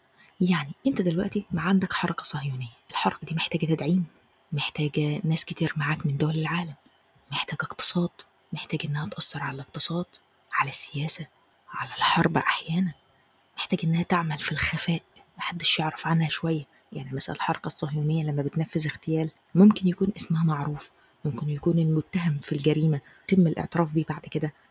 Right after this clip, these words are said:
أو يعترف بيه بعد كده، لكن الرابطة اللي بتدعو للماسونية لازم تبقى متخفية شوية. عشان كده الدرجة العالية دي سموها الماسونية. يبقى هي بدايتهم اليهودية،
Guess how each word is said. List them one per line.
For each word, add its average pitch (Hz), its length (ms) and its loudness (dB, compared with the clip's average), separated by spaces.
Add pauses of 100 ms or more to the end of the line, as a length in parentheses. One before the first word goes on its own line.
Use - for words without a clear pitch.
(120)
أو 139 80 -4
يعترف 147 440 -2
بيه 147 160 -2
بعد 143 160 -4
كده، 151 340 -6 (340)
لكن 139 500 -4
الرابطة 160 280 -2 (160)
اللي 143 140 -2
بتدعو 175 360 0
للماسونية 156 680 2 (100)
لازم 156 200 2
تبقى - 260 -6
متخفية - 640 -6
شوية. - 280 -6 (480)
عشان - 240 -2
كده 175 280 -2 (280)
الدرجة 156 360 0
العالية 147 340 0
دي 180 160 -6 (120)
سموها 147 520 0 (120)
الماسونية. 143 600 -4 (200)
يبقى 143 160 2
هي 147 200 0
بدايتهم 156 480 4
اليهودية، 147 540 2